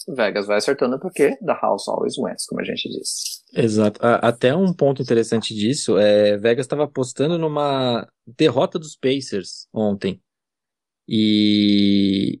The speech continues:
Speaker 2: e o jogo mostrou que não seria isso, porque os Pacers chegaram a ficar vinte pontos na frente. É... mas aí eu acho que o quesito amarelice dos meus times sempre pesa pra Vegas, né? Então
Speaker 1: <laughs>
Speaker 2: acabou dando isso mesmo. Só que Vegas errou, porque colocou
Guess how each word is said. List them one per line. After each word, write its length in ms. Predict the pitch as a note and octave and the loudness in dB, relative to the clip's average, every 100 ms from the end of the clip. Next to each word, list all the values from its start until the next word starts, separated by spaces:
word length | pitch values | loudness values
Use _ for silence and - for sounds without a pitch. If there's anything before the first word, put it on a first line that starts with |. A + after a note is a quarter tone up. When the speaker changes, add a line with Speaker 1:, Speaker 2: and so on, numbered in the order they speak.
| _ | _
Speaker 2:
e 120 | A#2+ | 4
o 80 | C3+ | 4
jogo 420 | A#2+ C3+ D#3+ F3+ | 6 4 4 2
mostrou 480 | E3+ D#3+ - C#3 E3+ | 2 0 0 2 0
que 180 | - E3 | 0 -4
não 220 | C#3+ G3 | -2 -2
seria 340 | - G3+ E3 | -2 0 2
isso, 300 | G#2 G2+ - | 0 -2 -8
porque 160 | - A2+ | -10 -8
os 80 | - | -4
Pacers 320 | A#2+ C3+ C#3+ | -4 -2 -4
chegaram 220 | B2 B2 | -2 -4
a 20 | |
ficar 180 | B2+ A#2+ | -2 -2
vinte 220 | G#2+ C#3+ | -2 -6
pontos 220 | - B2+ A#2+ | -6 -6 -4
na 100 | A2+ | -4
frente. 460 | - G2+ G3+ - _ _ _ _ _ _ _ | -2 -2 -2 -10 _ _ _ _ _ _ _
É... 840 | A#2+ A2 A2 A2 G#2+ G#2 G#2 G#2 - | 4 6 6 6 4 4 2 2 -2
mas 260 | G2+ A#2 A#2+ | -4 -2 2
aí 160 | C3 C3 | 2 4
eu 100 | C3+ | 0
acho 140 | C3 | -2
que 80 | D3 | -10
o 40 | |
quesito 640 | C3+ C#3 A2+ C3 B2+ C#3+ A#2+ | -6 -6 -2 -4 0 2 2
amarelice 560 | A#2 A#2 A2+ A#2+ - | 2 0 0 -2 -6
dos 100 | - | -6
meus 200 | A2+ G#2+ | -4 -4
times 300 | - B2 B2 | -2 -2 -2
sempre 240 | D3+ D#3 - | -2 -4 -2
pesa 280 | A2 G#2 | 0 2
pra 200 | G#2 G#2+ | 2 0
Vegas, 340 | F#2 G2 F#2+ G2+ | 0 0 0 0
né? 160 | G#2+ - _ - - - - | -2 -4 _ -20 -10 -6 0
Então 340 | A2+ C3 B2+ | 2 4 6
Speaker 1:
<laughs> 0 | |
Speaker 2:
acabou 540 | C3 - C#3+ A#2 C#3+ D3+ | 4 6 2 4 4 6
dando 380 | D3 D#3 D3 C#3 | 4 4 6 6
isso 260 | C#3+ D#3+ | 6 4
mesmo. 340 | A#2+ A2+ A2 A2 | 6 6 2 -4
Só 200 | - C3+ | -2 -4
que 220 | - D3 | -2 0
Vegas 340 | C3+ C#3 C3+ | 2 0 0
errou, 260 | D3 A#2+ G#2+ | 2 2 0
porque 260 | A2+ A2+ | -4 -8
colocou 600 | A#2+ B2+ A#2+ A#2+ A#2 A#2 | -2 0 0 2 2 0